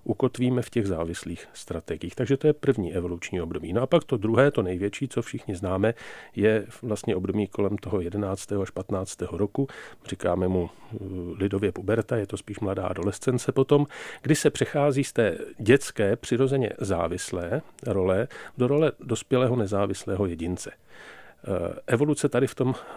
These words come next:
okamžiku kopíruje i tu sexuální dospělost, kdy tedy se stáváme reprodukčně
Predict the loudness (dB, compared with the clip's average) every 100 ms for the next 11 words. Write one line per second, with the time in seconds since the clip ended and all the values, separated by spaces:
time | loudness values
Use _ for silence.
0 | -12 -4 -2 0 0 0 2 0 0 0
1 | 0 0 0 4 4 4 0 0 0 0
2 | -4 -8 -2 0 2 2 2 0 -2 -6
3 | -12 -10 -10 -2 -2 -2 -6 -10 -10 -6
4 | -6 -4 -8 -4 -2 0 0 0 -2 -6
5 | -20 -6 -4 -2 -2 -2 -4 -2 -2